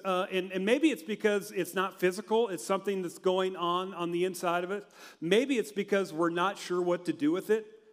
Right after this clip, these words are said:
Maybe, you know, we haven't been adequately, uh, equipped.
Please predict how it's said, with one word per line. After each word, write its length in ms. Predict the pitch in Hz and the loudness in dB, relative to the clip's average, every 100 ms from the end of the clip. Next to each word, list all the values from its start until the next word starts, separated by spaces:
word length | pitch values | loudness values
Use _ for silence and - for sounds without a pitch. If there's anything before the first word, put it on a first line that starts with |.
| - | -2
Maybe, 800 | 165 185 202 202 - 196 196 175 | 0 0 -2 -6 -12 -16 -18 -16
you 200 | 196 175 | -6 -2
know, 80 | 170 | 0
we 160 | 180 180 | 0 0
haven't 520 | 180 180 170 175 160 | 0 -2 -10 -12 -2
been 180 | 170 170 | -2 0
adequately, 1000 | 170 175 185 175 185 170 170 170 170 165 | -2 -2 -4 -6 -4 0 2 0 -2 -6
uh, 180 | 156 151 | -6 -4
equipped. 600 | 160 151 - 170 214 - | -4 -6 -2 0 -2 -8